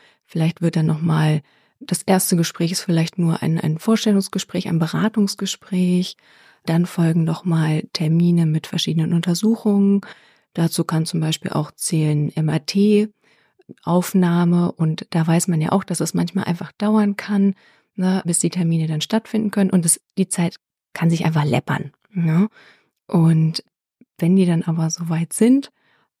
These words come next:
dann ist das ja auch nochmal einfach eine Phase oder eine Zeit, wo die darüber nachdenken, „Ist das jetzt was für mich?“ Also ich weiß jetzt, es kommt für mich in Frage, aber ist das jetzt auch was für mich? Möchte ich das machen?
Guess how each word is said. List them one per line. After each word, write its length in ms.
dann 200
ist 160
das 140
ja 140
auch 200
nochmal 480
einfach 300
eine 120
Phase 600
oder 160
eine 200
Zeit, 480
wo 240
die 760
darüber 360
nachdenken, 840
„Ist 220
das 180
jetzt 240
was 220
für 140
mich?“ 440
Also 160
ich 160
weiß 260
jetzt, 200
es 140
kommt 220
für 80
mich 160
in 100
Frage, 480
aber 240
ist 240
das 160
jetzt 180
auch 120
was 180
für 80
mich? 220
Möchte 360
ich 80
das 220
machen? 500